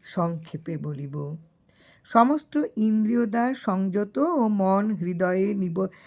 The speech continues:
নিরুদ্ধ করিয়া ভ্রুযুগলের মধ্যে নিজের প্রাণ স্থাপন করত, যোগাভ্যাসে প্রবৃত্ত হইয়া একাক্ষর ব্রহ্ম নাম ও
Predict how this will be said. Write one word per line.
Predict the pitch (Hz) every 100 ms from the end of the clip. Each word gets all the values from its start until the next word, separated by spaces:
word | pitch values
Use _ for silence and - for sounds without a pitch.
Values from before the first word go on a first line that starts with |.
| - 175
নিরুদ্ধ | 196 220 254 196 226
করিয়া | 247 220 170 165 151 165 - - _ 160
ভ্রুযুগলের | 135 156 247 220 247 214 208 185 175
মধ্যে | 170 170 151 190 233
নিজের | 202 170 160 185 185
প্রাণ | - 180 170 165 185 208
স্থাপন | 208 - - 165 180 190 202
করত, | 196 214 214 220 - 160 170 - - - -
যোগাভ্যাসে | 151 185 170 196 208 180 226 220 233
প্রবৃত্ত | 202 190 175 160 190 214 - 214
হইয়া | 196 208 190 156 160 165 - _ _
একাক্ষর | 185 190 - 247 254 - - 240 247 247
ব্রহ্ম | 190 175 185 190 165 196
নাম | 180 170 170 175 - -
ও | 196 190 170 147